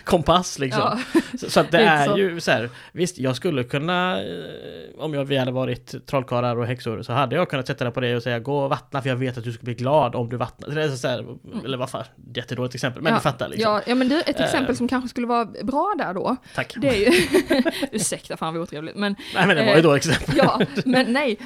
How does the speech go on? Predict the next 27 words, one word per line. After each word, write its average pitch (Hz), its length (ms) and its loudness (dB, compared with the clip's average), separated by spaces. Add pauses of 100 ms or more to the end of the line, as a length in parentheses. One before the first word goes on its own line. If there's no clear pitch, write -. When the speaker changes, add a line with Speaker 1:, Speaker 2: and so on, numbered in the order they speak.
Speaker 2:
men 233 120 -2
ett 233 100 -2
bra 277 260 2
exempel 202 460 -4
då 202 180 0
skulle 240 280 -4
kunna 196 180 -6
vara, 202 260 -4
för 202 200 -4 (220)
det 233 260 2
är 202 180 -2 (300)
någonting 254 400 -4
som 226 120 -6
är 226 40 -6
ganska 240 240 -8
intressant 202 540 -8
med 233 100 -6
Imperiusförbannelsen, 196 800 -8
tycker - 200 -10
jag, 240 260 -2 (720)
är 233 80 0
ju 196 140 0
att - 240 -8
den 190 240 -4
gör 190 280 0
ju, 185 380 -4 (200)
eh, 185 440 -8